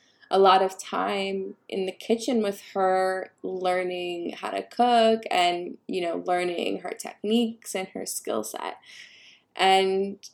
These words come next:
so, like, it's kind of weird, even though my grandmother passed away when I was young, I was sixteen, I spent more time in the kitchen with her than some of her own kids did. And I picked up just as much as I could. I was such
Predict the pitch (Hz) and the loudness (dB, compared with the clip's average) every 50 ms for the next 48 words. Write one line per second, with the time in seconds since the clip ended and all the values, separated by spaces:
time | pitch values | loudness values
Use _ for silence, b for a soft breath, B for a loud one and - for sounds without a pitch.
0 | _ _ _ _ - - - 190 185 185 190 196 185 180 185 180 - - 202 196 | _ _ _ _ -4 0 2 4 4 4 4 2 2 0 -2 -2 -2 -4 -6 -6
1 | - - - 214 220 233 240 220 202 202 202 220 240 277 269 254 240 214 202 202 | -6 -8 -4 -2 0 2 2 2 2 0 -2 -2 0 2 2 2 2 0 0 0
2 | 196 196 190 190 185 185 185 185 190 - - 180 180 185 185 185 185 185 185 180 | -2 0 0 0 0 0 -2 -4 -6 -6 -4 -4 -4 -4 -4 -4 -4 -2 -4 -4
3 | 180 - - 190 190 190 - - 190 190 190 190 190 190 185 180 175 175 175 175 | -6 -8 -8 -8 -8 -6 -6 -4 -2 0 0 0 0 -2 -4 -4 -4 -4 -4 -4
4 | 180 175 180 180 - - - - 196 190 208 233 240 226 208 185 190 196 196 - | -4 -6 -6 -8 -10 -14 -8 -4 -2 0 0 0 0 0 -2 -2 -4 -4 -4 -6
5 | 190 - - - - - - - - 214 220 214 202 185 185 180 190 190 B B | -8 -8 -8 -10 -12 -12 -10 -8 -4 -2 0 0 0 -2 -4 -6 -8 -12 B B
6 | B B B B B - 170 190 - - - - - - - 190 190 196 - - | B B B B B -2 0 0 0 -2 -6 -8 -6 -2 0 2 2 2 0 -2
7 | - 196 185 185 185 180 - - - 180 175 - 196 185 190 190 - _ - - | -4 -4 -4 -4 -4 -4 -6 -8 -8 -6 -6 -6 -6 -6 -8 -8 -10 _ -10 -8
8 | - - 240 - - - 202 196 196 196 190 - - - - _ _ - - 190 | -8 -8 -8 -6 -6 -4 -4 -2 -4 -4 -6 -8 -10 -12 -16 _ _ -2 -2 -2
9 | 196 - - - - - 175 170 170 170 - 180 185 196 190 - 196 190 185 185 | -2 -4 -10 -12 -4 -2 0 0 0 0 -2 -4 -6 -6 -6 -6 -6 -6 -6 -6
10 | 190 - - - 185 185 - - 185 185 185 202 202 - - 196 190 185 190 - | -8 -10 -10 -8 -8 -6 -6 -4 -4 -4 -6 -8 -10 -4 -2 -2 -2 -2 -4 -8
11 | - - - 92 92 - 208 202 B B B B B B B B B B _ - | -10 -8 -6 -6 -6 -8 -10 -14 B B B B B B B B B B _ -2
12 | 170 185 185 180 180 175 - - 190 190 190 190 - - 190 190 - - - - | 0 2 2 2 0 0 -4 -4 -4 -4 -4 -4 -4 -4 -6 -6 -6 -8 -4 -2
13 | 185 185 185 - - _ - 185 190 - - - - - 185 190 190 - 190 180 | -2 -2 -2 -4 -10 _ -8 -6 -6 -6 -8 -4 -2 -2 -2 -2 -4 -4 -6 -6
14 | 185 - - - 196 185 180 - - - 185 180 180 180 180 185 180 180 185 - | -6 -8 -8 -6 -6 -6 -6 -8 -6 -2 -2 -2 0 -2 -4 -6 -6 -8 -8 -8
15 | - - - 180 180 180 - - - - | -8 -6 -4 -4 -4 -4 -6 -10 -12 -12